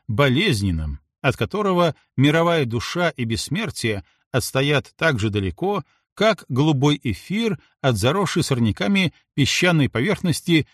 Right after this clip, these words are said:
в самой глубокой долине. Мори сравнивает его с беспорядочными подергиваниями пляски святого Вита,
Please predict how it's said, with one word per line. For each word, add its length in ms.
в 80
самой 480
глубокой 600
долине. 460
Мори 420
сравнивает 680
его 340
с 80
беспорядочными 760
подергиваниями 760
пляски 460
святого 480
Вита, 560